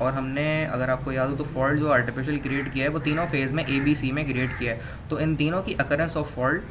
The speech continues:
हमें तीनों wave पे नज़र आएगी। अच्छा जी, इन fault की, fault conditions को आप change भी कर सकते हैं। Step का impact change करने से fault के नेचर पे क्या तब्दीली होगी वो भी आप बिल्कुल इसमें observe कर सकते हैं। तो हमने zero point, I thought, one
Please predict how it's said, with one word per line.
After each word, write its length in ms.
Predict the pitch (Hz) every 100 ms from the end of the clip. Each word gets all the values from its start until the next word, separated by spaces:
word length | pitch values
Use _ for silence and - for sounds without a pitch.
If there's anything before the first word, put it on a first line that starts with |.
| -
हमें 200 | 135 156
तीनों 240 | 156 180
wave 280 | 147 127 127
पे 140 | 151 185 -
नज़र 280 | 127 131 127
आएगी। 300 | 120 117 113 - - - - - - - - - - - - - - - - - - -
अच्छा 200 | 151 180
जी, 180 | 139 127 117 - 120
इन 100 | -
fault 360 | - 165 180 175
की, 220 | 190 151 - 131 -
fault 340 | 147 165 165 - - -
conditions 400 | 156 147 170 160
को 80 |
आप 80 | 160
change 220 | 156 151
भी 60 | 165
कर 80 | 170
सकते 240 | 156 -
हैं। 120 | 170
Step 300 | 139 180 180 -
का 80 |
impact 400 | 190 165 180 185
change 260 | - 151 160
करने 300 | 147 143 143
से 200 | 143 147
fault 380 | - 135 139 147
के 60 |
नेचर 260 | 156 147 143
पे 100 | 147
क्या 140 | 151
तब्दीली 360 | 143 143 139 151
होगी 300 | 151 147 175 - - -
वो 100 | 127
भी 140 | 120 135
आप 100 | 139
बिल्कुल 320 | 147 147 160
इसमें 220 | 151 156
observe 300 | 151 147 156
कर 140 | 151 151
सकते 300 | 156 - 156
हैं। 220 | 160 151
तो 80 | 147
हमने 260 | 139 151
zero 280 | 139 135 156
point, 320 | 156 151 156
I 180 | 147 131
thought, 200 | 151 147
one 400 | 127 156 180 175